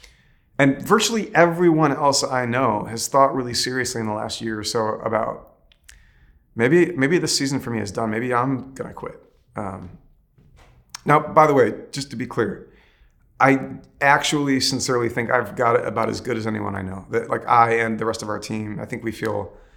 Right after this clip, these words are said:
uh, a really profound sense that South Bend City Church is a, um, is uncommon in its kindness toward her leaders and pastors.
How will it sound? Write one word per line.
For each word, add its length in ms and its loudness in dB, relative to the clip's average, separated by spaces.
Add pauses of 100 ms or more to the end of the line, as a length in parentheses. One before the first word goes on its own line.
(440)
uh, 140 2
a 80 2
really 320 0
profound 400 -4
sense 320 -6
that 300 -10
South 180 4
Bend 100 -4
City 200 -6
Church 400 -10
is 200 -8
a, 360 -8 (100)
um, 380 -12 (1400)
is 140 -2
uncommon 640 2
in 200 -6
its 440 -8
kindness 840 -2 (120)
toward 400 0
her 160 -4
leaders 560 -8
and 380 -10
pastors. 500 -6